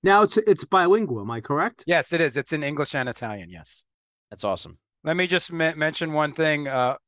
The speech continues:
Speaker 2: you know, I have a number of them, and, uh, which I bought directly from the publisher. I can, uh, give them to people. There's a suggested donation of, of thirty bucks per book. All of it's going to the town of Bicchery Cultural Association,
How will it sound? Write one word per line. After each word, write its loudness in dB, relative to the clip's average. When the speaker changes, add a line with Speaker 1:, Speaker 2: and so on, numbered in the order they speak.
Speaker 2:
you -8
know, 0
I 2
have 0
a -2
number -4
of 0
them, -6
and, -6
uh, -4
which -8
I -2
bought -2
directly -8
from -12
the -8
publisher. -8
I -8
can, -14
uh, -6
give -6
them -6
to -8
people. -4
There's -6
a -14
suggested -6
donation -8
of, -14
of -14
thirty -6
bucks -4
per -10
book. -6
All 2
of -2
it's -2
going -2
to -8
the -8
town -2
of -8
Bicchery -8
Cultural -6
Association, -8